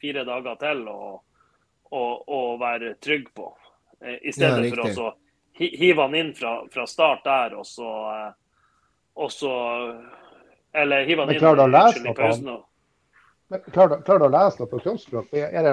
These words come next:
Speaker 3: er han liksom, blir han skuffet for at han ikke kommer inn da, eller hvordan ser han på det?
Speaker 1: Nei, altså, da satt jeg jo i kommentatorbua hundre meter
Speaker 3: Ja.
Speaker 1: unna. Eh, men, men akkurat der tipper jeg at de tok en diskusjon med han og, og sier akkurat det. Og kanskje sa han det selv også. For han, det kan godt være at han, for han kjørte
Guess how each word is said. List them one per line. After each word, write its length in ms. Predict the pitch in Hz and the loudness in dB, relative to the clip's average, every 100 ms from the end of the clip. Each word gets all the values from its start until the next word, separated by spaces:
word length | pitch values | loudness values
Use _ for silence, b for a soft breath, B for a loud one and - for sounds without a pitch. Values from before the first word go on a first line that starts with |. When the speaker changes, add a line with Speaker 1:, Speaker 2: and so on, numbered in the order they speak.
| 151 | 0
Speaker 3:
er 160 | 170 | -2
han 80 | 139 | -4
liksom, 200 | 117 113 | -6 -8
blir 120 | 117 160 | -8 -8
han 60 | |
skuffet 280 | - 185 214 | -6 -6 -6
for 160 | 139 110 | -12 -12
at 40 | |
han 100 | 110 | -14
ikke 100 | 113 - | -16 -12
kommer 200 | 127 202 | -10 -8
inn 100 | 208 | -4
da, 140 | 113 | -4
eller 220 | 117 139 139 | -6 -10 -10
hvordan 300 | 139 156 127 | -12 -14 -14
ser 160 | 156 147 | -6 -4
han 120 | 185 | -4
på 120 | 107 | -6
det? 60 | 110 b b b - - - - - - | -10 b b b -16 -16 -18 -20 -14 2
Speaker 1:
Nei, 140 | 180 | 4
altså, 240 | 185 190 180 | 4 2 0
da 140 | 202 | -2
satt 240 | 190 196 185 | 0 -2 -4
jeg 160 | 135 | -4
jo 120 | 131 131 | -6 -10
i 60 | - | -12
kommentatorbua 680 | 151 131 160 170 143 139 117 117 | -12 -8 -6 -6 -6 -6 -6 -8
hundre 240 | 135 127 | -10 -12
meter 300 | 117 113 - | -10 -12 -4
Speaker 3:
Ja. 60 | 135 | -2
Speaker 1:
unna. 160 | 143 113 117 | -2 -4 -8
Eh, 360 | - 143 135 139 - | -6 -2 0 0 -4
men, 220 | 170 180 - | -6 -6 -2
men 120 | 190 | 2
akkurat 260 | 202 196 160 | 4 2 4
der 220 | 226 202 | 4 2
tipper 320 | - 165 - | -2 -10 -8
jeg 120 | 131 | -8
at 80 | - | -10
de 60 | 127 | -16
tok 220 | 160 143 123 | -14 -14 -16
en 80 | |
diskusjon 560 | 117 104 123 - 175 156 | -20 -20 -20 -12 -8 -8
med 120 | 120 - | -12 -20
han 160 | 98 | -20
og, 140 | 110 - | -20 -18
og 100 | - | -14
sier 380 | - 190 131 110 | -8 -4 -4 -6
akkurat 360 | - 123 101 - | -10 -12 -12 -8
det. 160 | 117 117 | -8 -6
Og 120 | 147 | -6
kanskje 300 | - 175 196 | -4 -2 -2
sa 200 | - 160 | 0 0
han 140 | 156 127 | 0 -2
det 80 | 113 | -8
selv 300 | 160 131 147 | -8 -6 -4
også. 160 | 143 b b b b b | -6 b b b b b
For 80 | 175 | 2
han, 220 | 170 165 160 165 | 2 2 -10 -14
det 160 | 156 165 | -12 -8
kan 140 | 214 | -6
godt 180 | 175 180 | -4 -6
være 240 | 160 160 135 | -2 -2 -4
at 80 | |
han, 140 | 135 143 | -10 -14
for 120 | 151 | -10
han 80 | 165 | -10
kjørte 320 | 160 208 208 | -6 -6 -4